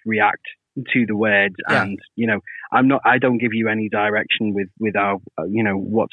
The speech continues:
Speaker 1: what I think you should do with it. I just want the, kind of the words to speak for themselves. So the, the,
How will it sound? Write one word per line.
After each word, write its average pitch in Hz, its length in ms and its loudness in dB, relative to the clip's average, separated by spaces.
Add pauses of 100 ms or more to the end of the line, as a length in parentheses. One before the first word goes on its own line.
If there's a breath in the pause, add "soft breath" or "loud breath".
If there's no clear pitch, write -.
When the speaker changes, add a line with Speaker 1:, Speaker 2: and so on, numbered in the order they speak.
(100)
Speaker 1:
what 107 220 0
I 101 100 2
think 104 260 -2
you 104 80 0
should 107 180 0
do 107 180 0
with 104 100 2
it. 85 140 0
I 101 200 -2
just - 160 0
want 107 220 2
the, 98 160 -2 (560 loud breath)
kind 107 140 2
of 92 100 -4
the 107 80 2
words 104 260 2 (120)
to 113 80 0
speak 104 280 -2
for - 120 -12
themselves. 110 480 0
So 117 200 2 (100)
the, 131 280 2 (100)
the, 131 220 0